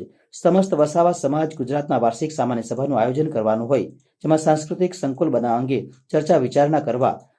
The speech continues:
તેમજ સ્નેહ મિલન અને સત્કાર સન્માન સમારંભ ક્લાસ એક બે અધિકારીની ઉપસ્થિતિમાં રાખવામાં આવેલ છે.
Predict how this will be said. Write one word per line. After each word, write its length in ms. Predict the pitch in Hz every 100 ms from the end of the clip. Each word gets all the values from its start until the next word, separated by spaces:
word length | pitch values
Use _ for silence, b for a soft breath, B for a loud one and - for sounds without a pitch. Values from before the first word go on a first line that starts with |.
| -
તેમજ 180 | 165 180
સ્નેહ 280 | - 165 170
મિલન 260 | 147 147
અને 120 | 139
સત્કાર 400 | 135 143 131 160
સન્માન 320 | 156 131 139 156
સમારંભ 460 | 151 120 135 120 98 - b b -
ક્લાસ 300 | 165 180 185
એક 160 | 156 160
બે 100 | 156
અધિકારીની 380 | 127 131 143 131
ઉપસ્થિતિમાં 520 | 131 - 135 151 156
રાખવામાં 420 | 127 - 165 117
આવેલ 160 | 95 107
છે. 220 | 139